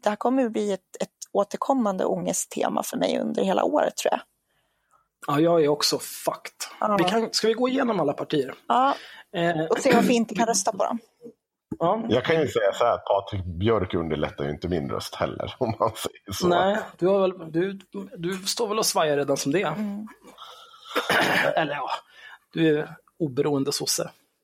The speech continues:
Speaker 3: <laughs>
Speaker 2: Men om vi börjar
Speaker 3: Jobbigt.
Speaker 2: med, eh, vi börjar utanför riksdagen. Feministiskt initiativ.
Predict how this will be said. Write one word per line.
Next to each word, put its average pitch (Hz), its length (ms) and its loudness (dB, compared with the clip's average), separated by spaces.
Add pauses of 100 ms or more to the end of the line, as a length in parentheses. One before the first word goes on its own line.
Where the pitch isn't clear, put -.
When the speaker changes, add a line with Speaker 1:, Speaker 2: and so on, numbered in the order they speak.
(540)
Speaker 3:
<laughs> 123 340 0 (2250)
Speaker 2:
Men 202 100 6
om 208 100 4
vi 220 140 4
börjar 226 280 6
Speaker 3:
Jobbigt. 180 460 2 (300)
Speaker 2:
med, 147 520 2
eh, - 60 -4 (680)
vi 170 100 2
börjar 175 320 4
utanför - 420 -2
riksdagen. - 360 -8 (180)
Feministiskt 151 500 -4
initiativ. 139 500 -6